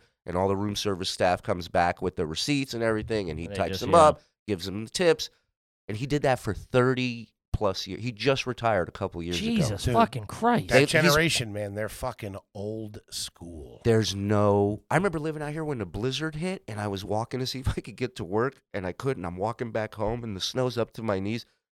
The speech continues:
Speaker 1: There's a guy, like, in his eighties, and he's digging this Nissan Sentra out of the fucking snow. And I look at him, and I go, "This is nuts, huh?" And he goes, "Hey, fuck it, like, I
Speaker 2: <laughs>
Speaker 1: killed Nazis, you
Speaker 2: Yeah.
Speaker 1: fucking idiot.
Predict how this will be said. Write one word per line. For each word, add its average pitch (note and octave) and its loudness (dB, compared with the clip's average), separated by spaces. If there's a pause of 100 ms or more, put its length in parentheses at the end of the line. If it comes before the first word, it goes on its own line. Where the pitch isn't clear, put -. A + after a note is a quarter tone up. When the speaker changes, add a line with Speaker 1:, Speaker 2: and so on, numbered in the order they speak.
(140)
Speaker 1:
There's G#3 -10
a D3 -8
guy, B2+ -2
like, G2+ -6
in G2 -4
his F2 -8
eighties, G2+ -6
and F2 -8
he's E2+ -8
digging A2+ 0
this F#2+ -4
Nissan G#2+ -2
Sentra F#2 -4
out F2 0
of E2+ -4
the E2+ -6
fucking F#2 -4
snow. A2+ 0 (380)
And A2+ -2
I F3 4
look D#3 4
at D#3+ 2
him, C#3 2
and C3 6
I B2 6
go, A2 4 (200)
"This B3 12
is D#3+ 2
nuts, C#4 12
huh?" C#4 12
And B3 2
he G3+ 2
goes, D#3+ 8 (720)
"Hey, D#2+ -12
fuck B2+ -16
it, - -6
like, C#3 6 (160)
I F3 8
Speaker 2:
<laughs> D3 4
Speaker 1:
killed A3+ 8
Nazis, D3+ 6
you F2 -4
Speaker 2:
Yeah. B2 0
Speaker 1:
fucking F#2 -2
idiot. A#2+ 2